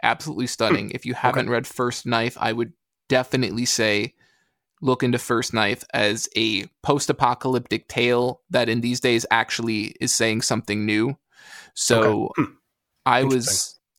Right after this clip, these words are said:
Speaker 1: totally floored by that book. And I thought this book was a really interesting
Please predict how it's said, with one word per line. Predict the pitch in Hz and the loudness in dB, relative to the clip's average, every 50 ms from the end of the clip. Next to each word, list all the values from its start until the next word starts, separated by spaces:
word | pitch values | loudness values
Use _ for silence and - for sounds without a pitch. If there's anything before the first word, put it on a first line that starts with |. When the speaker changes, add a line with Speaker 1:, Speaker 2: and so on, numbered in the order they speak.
| _ _ _ - | _ _ _ -16
Speaker 1:
totally | - - - 147 151 147 143 135 127 | -6 0 2 2 4 4 4 2 0
floored | - - 131 131 127 120 | 0 2 2 2 4 4
by | - 120 117 | 4 2 2
that | 117 117 113 98 - | 4 2 2 2 2
book. | 123 120 110 117 - - - - _ _ _ - - - - - - _ _ _ - | 2 2 2 2 -2 -6 -18 -20 _ _ _ -20 -20 -20 -20 -20 -20 _ _ _ -2
And | 127 117 110 | 2 4 4
I | 110 117 | 4 4
thought | - 131 123 117 - 110 131 | 4 4 2 2 2 0 0
this | 123 123 - | 0 0 0
book | - - 123 123 - - | 2 2 2 2 0 0
was | 117 117 120 120 | -4 -2 0 0
a | 117 120 | 0 2
really | 120 117 117 113 107 107 | 2 2 2 2 2 0
interesting | 107 110 - - 117 117 - - 117 110 107 107 101 107 123 | 0 -2 -2 -2 -4 -4 -2 0 0 0 0 0 -2 -4 -6